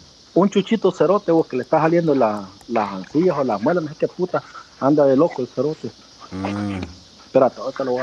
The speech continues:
Speaker 1: a ver, cerote.
Speaker 2: No,
Speaker 1: Y se
Speaker 2: no le
Speaker 1: pone
Speaker 2: va, no le,
Speaker 1: celoso.
Speaker 2: no le va a pegar, cerote.
Speaker 1: No, solo lo, le, le enseño que le voy a, le voy a poner la correa, como que lo sales a pasear.
Speaker 2: Ajá.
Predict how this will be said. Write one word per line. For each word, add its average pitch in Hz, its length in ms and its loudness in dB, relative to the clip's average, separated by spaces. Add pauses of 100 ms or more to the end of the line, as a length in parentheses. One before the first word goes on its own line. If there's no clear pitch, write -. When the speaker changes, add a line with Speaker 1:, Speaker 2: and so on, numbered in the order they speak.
(100)
Speaker 1:
a 113 140 0
ver, 135 200 -2
cerote. - 280 -14 (1600)
Speaker 2:
No, 135 180 0
Speaker 1:
Y 98 40 -2
se 120 60 2
Speaker 2:
no 117 100 0
le 127 80 2
Speaker 1:
pone 110 120 4
Speaker 2:
va, 104 100 2 (100)
no 143 180 2
le, 208 80 0
Speaker 1:
celoso. 113 160 -4
Speaker 2:
no 104 140 -4
le 104 80 2
va 104 80 2
a 95 100 -2
pegar, 80 320 -4
cerote. - 240 -20 (380)
Speaker 1:
No, 143 640 0
solo 147 220 0
lo, 127 340 -2 (540)
le, 120 340 0 (120)
le 127 120 2
enseño 147 380 0
que 151 140 0
le 135 80 0
voy 135 140 2
a, - 40 -6 (120)
le 139 80 2
voy 135 120 2
a 143 40 -2
poner 156 240 0
la 160 120 2
correa, 165 400 0
como - 180 0
que - 220 0
lo 117 80 -4
sales 156 220 2
a 156 60 0
pasear. 214 360 0 (1160)
Speaker 2:
Ajá. 95 380 -6